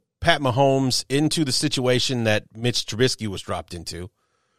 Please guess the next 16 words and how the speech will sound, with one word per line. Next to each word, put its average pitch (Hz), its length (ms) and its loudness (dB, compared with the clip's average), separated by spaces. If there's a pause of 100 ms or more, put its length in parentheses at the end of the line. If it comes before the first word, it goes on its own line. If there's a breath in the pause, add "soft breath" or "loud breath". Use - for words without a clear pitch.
(160)
which 113 280 0
is 107 460 2
an 113 160 0
offense, 117 800 0 (540)
which 127 160 0
is 131 140 2
getting 147 460 4
into 156 260 4
a 147 60 4
team 139 420 0 (420)
that 123 120 4
has 123 160 6
a 117 60 4
lame 117 240 4
duck 127 200 4
coach - 460 -2